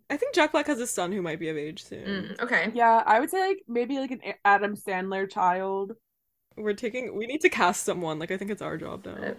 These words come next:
Speaker 1: But also, like, Shaun White was just a chill, like, talented guy. I think people are
Speaker 3: Yeah.
Speaker 1: just obsessed with his, like, humility.
Speaker 3: I just wanna say, I,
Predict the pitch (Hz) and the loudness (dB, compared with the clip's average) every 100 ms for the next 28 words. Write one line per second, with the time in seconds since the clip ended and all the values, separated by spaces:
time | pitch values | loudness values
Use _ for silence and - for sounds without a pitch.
0 | - 226 294 466 539 392 - 214 220 254 | -2 0 4 6 6 4 2 -4 -2 0
1 | 277 262 254 277 294 - 180 175 175 - | 0 -2 -4 -4 -6 -4 -2 -2 -2 -6
2 | 160 151 - 233 247 262 285 262 240 208 | -8 -6 -4 -2 0 0 2 2 2 0
3 | 190 180 - 165 175 175 170 165 - 170 | -4 -10 -12 -10 -8 -6 -8 -8 -10 -8
4 | 156 156 - - 202 226 320 339 392 480 | -6 -6 -8 -6 2 2 2 0 -2 -2
5 | - 226 233 269 - _ _ _ - 240 | 2 4 4 2 -2 _ _ _ -2 0